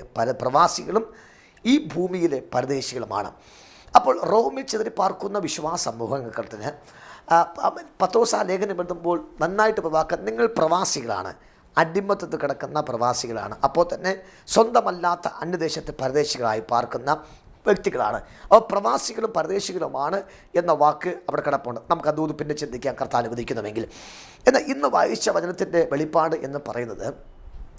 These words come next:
നിങ്ങൾ മുമ്പേ, നിങ്ങൾ ജനമല്ലാത്തവർ ആയിരുന്നു എന്നൊരു വാക്കുണ്ട്. മുമ്പേ എന്ന വാക്ക്.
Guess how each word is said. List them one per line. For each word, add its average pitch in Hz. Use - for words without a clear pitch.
നിങ്ങൾ 269
മുമ്പേ, 220
നിങ്ങൾ 254
ജനമല്ലാത്തവർ 156
ആയിരുന്നു 131
എന്നൊരു 113
വാക്കുണ്ട്. 98
മുമ്പേ 180
എന്ന 127
വാക്ക്. 101